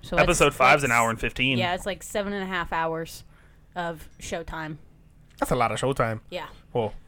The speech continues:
Speaker 3: kinda.
Speaker 1: That's what they should have done with Harry Potter.
Speaker 3: Potter.
Speaker 2: I think that's
Speaker 1: Released
Speaker 2: coming.
Speaker 1: D-,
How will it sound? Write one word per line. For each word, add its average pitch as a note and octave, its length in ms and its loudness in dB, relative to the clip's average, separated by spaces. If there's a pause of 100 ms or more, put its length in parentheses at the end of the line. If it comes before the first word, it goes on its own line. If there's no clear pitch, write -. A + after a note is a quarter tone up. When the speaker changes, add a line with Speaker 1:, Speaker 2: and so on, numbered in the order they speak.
(280)
Speaker 3:
kinda. G#2 400 -8
Speaker 1:
That's A3 180 -4
what B3+ 120 -2
they B3+ 80 2
should A#3 220 -6
have A3+ 100 -6
done G#3+ 180 -2
with F#3+ 120 -8
Harry F#3+ 220 -8
Potter. F3 540 -10 (220)
Speaker 3:
Potter. F#3+ 760 0 (880)
Speaker 2:
I B2+ 60 6
think A#2+ 220 4
that's G#2 160 2
Speaker 1:
Released A#2 100 2
Speaker 2:
coming. G#2+ 340 0 (240)
Speaker 1:
D-, - 60 -8